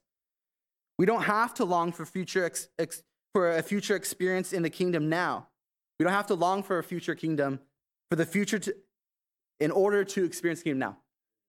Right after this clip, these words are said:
Basically, we can experience Jesus now. We don't have to long, we don't have to wait. Jesus has reigned in our hearts if we are of him. If we are in Christ, the kingdom is present now.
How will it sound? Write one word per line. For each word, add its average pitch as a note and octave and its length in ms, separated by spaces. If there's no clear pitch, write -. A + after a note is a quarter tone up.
Basically, F3 580
we F#3+ 120
can G#3 140
experience F#3 460
Jesus E3+ 360
now. D#3 280
We C3 100
don't E3+ 220
have F3 260
to E3 80
long, D3+ 380
we D#3 100
don't A3 100
have A#3 120
to F3+ 60
wait. E3 380
Jesus G3 380
has D#3+ 240
reigned E3 680
in F3 160
our D3+ 160
hearts F#3+ 560
if D3+ 120
we F#3 120
are E3+ 100
of E3 220
him. C#3 320
If D#3 160
we B3 120
are G#3+ 100
in A3 300
Christ, D#3+ 440
the E3 80
kingdom G#3 420
is D3+ 140
present F3 420
now. C3 380